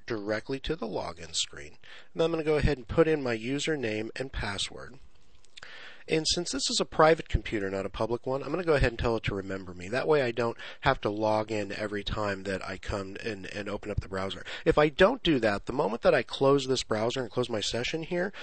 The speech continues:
um, it's gonna automatically log me out. So if you're on a public computer, um, you will wanna leave that unchecked. So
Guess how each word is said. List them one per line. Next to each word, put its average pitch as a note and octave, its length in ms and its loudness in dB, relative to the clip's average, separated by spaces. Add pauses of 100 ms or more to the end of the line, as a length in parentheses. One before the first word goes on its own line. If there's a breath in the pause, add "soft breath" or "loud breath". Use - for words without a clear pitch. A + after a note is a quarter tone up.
(140)
um, C#3 180 6
it's C#3+ 120 4
gonna E3 160 8
automatically A#2+ 600 4
log G2 300 0
me F#2+ 200 -4
out. E2+ 280 -4
So E3+ 140 6
if F3 100 2
you're A#3+ 180 6
on A#3 80 8
a F3 60 8
public C3 320 10
computer, A2+ 560 2
um, A2 180 0
you B2 100 4
will B2+ 160 6
wanna A2 180 4
leave F#2+ 220 -4
that F2+ 160 -6
unchecked. - 520 -10 (320 loud breath)
So - 160 0